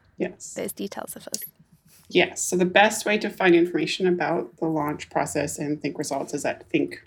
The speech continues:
Speaker 1: Results with an S, marketing, all spelled out dot com. It's a long one. So Think Results with an S, all spelled out, marketing dot com. And there actually is an online quiz there, a, sort of a mini version of our launch readiness assessment. So people can do that in, like, less than five minutes and get an assessment of kind of how ready they are,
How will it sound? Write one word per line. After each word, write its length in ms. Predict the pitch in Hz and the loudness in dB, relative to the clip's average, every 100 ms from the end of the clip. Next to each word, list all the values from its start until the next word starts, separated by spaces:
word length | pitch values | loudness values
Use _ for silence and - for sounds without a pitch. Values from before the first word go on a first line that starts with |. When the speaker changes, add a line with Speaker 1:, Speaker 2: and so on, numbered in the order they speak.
| - | -4
Speaker 1:
Results 500 | 156 139 131 - - | 0 0 -2 -4 -2
with 100 | 175 | -2
an 140 | - | -2
S, 340 | 143 - - | -4 -6 -8
marketing, 720 | - 139 135 - 139 139 151 180 _ | -2 -2 -2 -4 -4 -2 -4 -8 _
all 120 | 147 | -6
spelled 260 | - - - | -4 -6 -6
out 140 | - | -4
dot 160 | - - | -4 -4
com. 320 | - - 175 | -4 -4 -4
It's 100 | 185 | -4
a 40 | 156 | -4
long 260 | 143 139 | -4 -4
one. 160 | 143 170 | -4 -6
So 120 | - | -6
Think 420 | 175 - 147 - - | -6 -4 -2 -4 -4
Results 400 | 160 156 - - | -2 0 -2 -4
with 80 | |
an 80 | 151 | -4
S, 380 | 143 - - - | -4 -4 -10 -8
all 120 | 156 156 | -6 -6
spelled 220 | - 156 | -4 -4
out, 120 | - | -4
marketing 340 | 143 139 147 | -6 -6 -6
dot 160 | 139 - | -4 -4
com. 300 | - - 190 - - - - - | -4 -6 -8 -14 -18 -18 -18 2
And 140 | 214 | 6
there 180 | 190 190 | 6 6
actually 380 | 190 190 196 180 | 4 4 0 2
is 160 | 156 156 | 2 2
an 100 | 165 | 0
online 440 | 147 151 147 143 | 0 0 0 -2
quiz 280 | - 147 135 | -2 -4 0
there, 300 | 139 131 127 - | 0 0 -2 -8
a, 40 | |
sort 220 | 180 143 | -4 -4
of 80 | 127 | 0
a 40 | 131 | 6
mini 320 | 160 151 143 | 8 8 6
version 720 | 135 131 127 147 196 262 262 | 2 0 0 2 2 2 0
of 200 | 139 131 | -2 -2
our 160 | 139 131 | -4 -2
launch 240 | 135 - | -4 -4
readiness 280 | 139 120 - | -4 -4 -6
assessment. 560 | - - 127 - 110 117 | -8 -8 -4 2 2 2
So 120 | - | -4
people 240 | - - - | -8 -8 -8
can 300 | - 139 135 | -6 -6 -4
do 220 | - 147 | -2 -2
that 260 | 135 127 | -2 -2
in, 140 | 139 139 | -4 -6
like, 200 | 123 - | -8 -6
less 180 | - - | -6 -6
than 160 | - | -10
five 300 | - - 127 | -8 -8 -8
minutes 360 | - 127 - - | -6 -6 -6 -8
and 140 | 131 | -8
get 100 | 135 120 | -4 -4
an 80 | |
assessment 520 | - - - - - - | -4 -6 -10 -8 -6 -6
of 100 | - | -6
kind 120 | - | -14
of 60 | - | -14
how 240 | - 143 | -6 -4
ready 260 | 147 131 135 | -2 -2 -4
they 180 | 131 | -4
are, 400 | 156 190 185 185 | 0 4 4 2